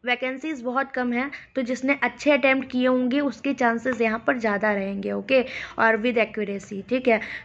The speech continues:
तो यहाँ पर देखो, अगर ये तो वो वाला एग्जाम तो है नहीं कि हम लोग क्लर्क का कि हाँ यहाँ से assumptions आपको दे दें कि हाँ इसके बीच जाएगा, तो definitely यहाँ आपके, अ, अटेम्प्ट्स ज़्यादा होने चाहिए। मतलब कि मुझे लगता है रीजनिंग में आपके ट्वेंटी फ़ाइव around या थर्टी around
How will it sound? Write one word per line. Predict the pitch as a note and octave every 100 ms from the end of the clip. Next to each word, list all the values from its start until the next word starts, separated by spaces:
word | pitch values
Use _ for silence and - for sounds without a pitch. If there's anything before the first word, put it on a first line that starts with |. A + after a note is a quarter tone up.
| -
तो | A3+ A3+
यहाँ | A#3 A#3 A#3+
पर |
देखो, | B3+ C4+
अगर | C#4+ B3+ C4 B3
ये | B3 B3+
तो | C4
वो | B3+ A#3+ B3+
वाला | C4 C4
एग्जाम | C4 A#3+ B3+ B3+
तो | C4
है | B3 B3
नहीं | C4
कि | C4
हम | B3
लोग | B3+ B3
क्लर्क | A#3+ A#3+ A#3
का | A#3+
कि | A#3+ A#3+
हाँ | A#3 A#3
यहाँ | A#3 A3+
से | A#3 A#3
assumptions | A3+ A3+ - B3 A#3+
आपको | A3+ - A#3+
दे | A3+
दें | A3 A#3
कि | A#3
हाँ | A3+ A3+
इसके | A3 - A3+
बीच | A3+
जाएगा, | G#3 A3 A#3
तो | B3+ C4
definitely | A#3 B3+ C4+ C4+
यहाँ | C#4 B3 A#3+ C#4+ - - -
आपके, | - A#3 C#4+
अ, | C#4 - A#3
अटेम्प्ट्स | A3+ - B3 C4+ C4
ज़्यादा | A3 G3+
होने | G#3 G#3 G3+
चाहिए। | G#3+
मतलब | A3 G#3+ A#3
कि | B3
मुझे | A#3+ B3+
लगता | D4+ B3 C4+
है | B3+
रीजनिंग | B3 A3 A#3+
में | A#3+
आपके | A#3 A3+ C4
ट्वेंटी | B3 A3+ A3
फ़ाइव | A#3+ A3+ A3
around | G#3+ G#3 C4
या | B3+ A#3
थर्टी | A#3 A3 G#3+ A3+
around | G#3+ G#3 C4